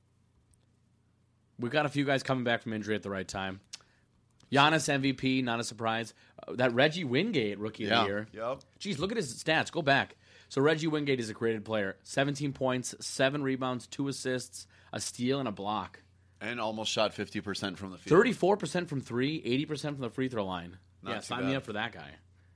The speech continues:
Speaker 1: Wait, wait. Most, most improved player was Kay Felder, who, uh, Air-, uh, Kevin was like, "We should bring him in." And I was like, "No, no, we're good."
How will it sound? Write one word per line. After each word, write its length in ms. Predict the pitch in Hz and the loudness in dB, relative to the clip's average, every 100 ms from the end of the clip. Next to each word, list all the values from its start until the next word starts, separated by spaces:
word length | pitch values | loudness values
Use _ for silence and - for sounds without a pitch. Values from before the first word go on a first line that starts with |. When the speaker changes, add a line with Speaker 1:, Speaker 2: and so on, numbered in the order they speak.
| _ _ _ _ _ _ _ _ _ _ _ _ _ _ - | _ _ _ _ _ _ _ _ _ _ _ _ _ _ 2
Speaker 1:
Wait, 100 | 143 | 2
wait. 140 | 123 | 4
Most, 340 | 143 160 156 - - 139 | 4 4 2 -10 -8 2
most 220 | 156 160 | 2 2
improved 320 | 175 180 170 | 0 0 -2
player 360 | - 147 139 123 | 0 2 2 2
was 240 | 131 123 - - | 0 -2 -6 -6
Kay 240 | 143 156 | -4 -2
Felder, 480 | 147 131 117 107 98 - - - | 0 0 0 -2 -4 -10 -20 -8
who, 400 | - 135 120 107 - _ - | 0 0 0 -4 -10 _ -2
uh, 180 | 120 127 | 0 2
Air-, 300 | 120 147 - | 2 2 2
uh, 220 | 127 120 107 | 2 2 2
Kevin 280 | 151 156 156 | 4 4 4
was 140 | 127 | 6
like, 120 | 117 117 | 6 6
"We 80 | |
should 140 | 156 185 | 4 8
bring 200 | 143 143 | 8 10
him 160 | 147 | 6
in." 140 | 165 160 | 6 4
And 120 | 117 | 6
I 60 | 123 | 6
was 100 | 123 | 6
like, 120 | 120 | 8
"No, 180 | 175 175 | 10 10
no, 80 | 151 | 8
we're 140 | 160 | 2
good." 320 | 131 120 123 | 2 0 -2